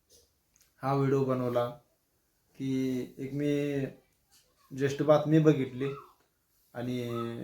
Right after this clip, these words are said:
बातमी बघितल्यावर त्याची पूर्ण मी माहिती घेतली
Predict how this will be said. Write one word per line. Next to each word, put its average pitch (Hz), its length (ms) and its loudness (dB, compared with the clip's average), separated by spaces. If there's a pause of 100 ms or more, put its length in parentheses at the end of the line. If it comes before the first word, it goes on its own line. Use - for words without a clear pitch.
(220)
बातमी 131 360 -4
बघितल्यावर 139 920 0 (1300)
त्याची 123 160 -6
पूर्ण 135 260 -4
मी 139 240 0
माहिती 135 300 0
घेतली 139 340 -4